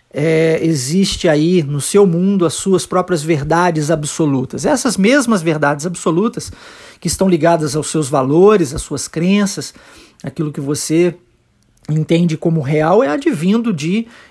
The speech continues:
experiências na sua vida, é, a-, advindo também de observação, através da observação de outras vidas e através de ensinamentos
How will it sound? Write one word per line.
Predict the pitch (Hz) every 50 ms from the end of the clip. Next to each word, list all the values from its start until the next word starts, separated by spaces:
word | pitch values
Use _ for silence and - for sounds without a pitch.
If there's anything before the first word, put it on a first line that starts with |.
| _ -
experiências | 202 - - - 254 285 269 233 220 254 294 277 - 208 170
na | 175 175
sua | 143 - - 190 202 202
vida, | 202 208 247 269 262 339 330 - - - - - - - - - - _
é, | - 185 185 196 190 190 190 190 185 175 - -
a-, | 196 202 202 - - 202
advindo | 165 170 190 202 190 190
também | 196 190 185 190 190 180
de | 165
observação, | 180 185 180 165 - - 185 160 156 175 156 - - - 196 190 214 254 320 - -
através | - 147 - 156 156 143 160 160 139
da | 170
observação | 180 196 196 - 185 151 160 147 - 170 165 160 - - - - - - - _ -
de | 143 135 151 160
outras | 160 165 180 214 269 294 - - 190 170 135
vidas | 120 135 143 151 170 190 247 269 262 - - - -
e | 269 262 262 285 - - -
através | 277 254 269 240 202 180 180 180
de | 208
ensinamentos | 220 202 - - 233 254 294 262 202 202 220 220 - -